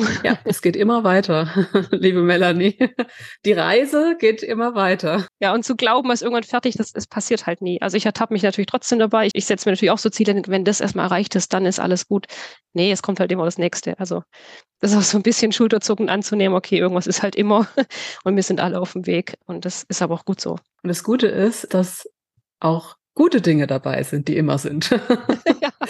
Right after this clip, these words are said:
Speaker 1: Das sind die Highlights unseres Lebens, so immer zwischendrin auch da wieder mal hinzuschauen und auch dankbar dafür zu sein und, ähm,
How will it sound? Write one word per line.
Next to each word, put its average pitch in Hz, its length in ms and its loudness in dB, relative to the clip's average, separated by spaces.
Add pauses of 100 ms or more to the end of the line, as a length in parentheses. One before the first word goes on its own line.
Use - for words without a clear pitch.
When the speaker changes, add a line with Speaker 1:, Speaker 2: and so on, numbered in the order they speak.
(600)
Speaker 1:
Das 202 160 2
sind 254 360 2
die 202 120 2
Highlights 190 600 2
unseres 175 420 0
Lebens, 175 360 2
so 160 200 2
immer 185 280 4
zwischendrin 180 560 0
auch 160 260 0
da 180 280 2
wieder 208 180 4
mal 185 140 2
hinzuschauen 170 800 2
und 151 260 0
auch - 140 -2
dankbar 180 400 0
dafür 170 320 0
zu - 160 -10
sein 151 540 0
und, 143 520 -4
ähm, 160 460 -6